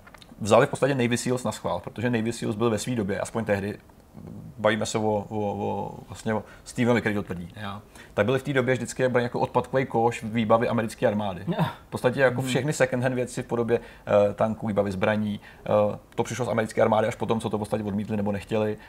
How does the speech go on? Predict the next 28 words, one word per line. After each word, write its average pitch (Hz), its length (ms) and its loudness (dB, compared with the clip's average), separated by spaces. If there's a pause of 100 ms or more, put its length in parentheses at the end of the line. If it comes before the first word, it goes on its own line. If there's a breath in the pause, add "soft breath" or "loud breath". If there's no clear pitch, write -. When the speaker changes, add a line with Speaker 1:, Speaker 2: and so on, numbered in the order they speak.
(120)
Speaker 1:
a 104 80 0
Navy 107 180 0
Seals 107 200 -6
to - 80 -8
vlastně 104 140 -4
používali. 92 500 -8 (360 loud breath)
Takže 113 160 4
se 135 120 0
vlastně 135 220 4
Speaker 2:
Hmm. 139 40 0
Speaker 1:
vyhnuli 135 260 2
tomu, 131 340 2 (160 loud breath)
že 110 120 -10
to 120 100 0
bylo 123 120 4
až 123 80 4
zbytečně, 120 520 -2 (240)
řekněme, 110 260 -2
jako, 104 460 -4
jako 110 240 -8
futuristický 113 720 -2
v 107 140 -6
té 120 120 0
době 107 220 4
aspoň, 107 320 -2 (480 loud breath)
a 110 640 8
naopak 113 300 4
jako 107 140 -6